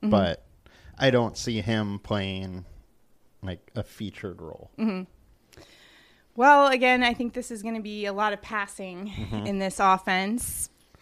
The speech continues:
Speaker 1: Let's see. I think a lot of it hinges on Zach Wilson, obviously. Uh, last year, passing grade ranked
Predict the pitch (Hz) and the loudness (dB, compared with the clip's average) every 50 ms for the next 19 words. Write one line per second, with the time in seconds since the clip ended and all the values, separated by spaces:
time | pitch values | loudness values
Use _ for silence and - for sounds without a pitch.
0 | _ _ _ _ _ 233 196 190 - - - - - - 208 202 196 196 196 185 | _ _ _ _ _ -10 -8 -8 -8 -8 -10 -8 -6 -4 -2 -2 0 0 2 2
1 | 185 208 - 285 277 277 269 269 262 247 254 247 254 254 254 233 254 226 240 233 | 2 2 2 0 2 4 4 4 4 4 2 0 0 -2 -2 -4 -2 -2 0 0
2 | 240 233 214 208 226 233 226 226 240 247 254 - - 202 175 160 151 151 165 165 | 0 -2 -2 -2 -2 -2 -2 -4 -6 -6 -6 -8 -8 -8 -6 -6 -6 -6 -8 -10
3 | - - 180 165 156 151 147 - - - - 165 175 175 185 - - - 208 190 | -8 -6 -4 -2 -2 -2 -4 -6 -8 -8 -2 0 0 0 0 -2 -4 -6 -4 -2
4 | 185 185 185 185 180 - - - - - - - - - 208 208 202 - 214 202 | -2 -2 -2 -2 -4 -6 -12 -20 -20 -20 -20 -4 2 4 4 4 4 2 -6 -6
5 | 196 196 190 175 180 196 196 190 185 185 190 185 180 175 165 180 180 185 185 - | -4 -4 -4 -2 -2 -2 0 0 0 0 0 -2 -2 -2 -2 -2 -2 -4 -6 -10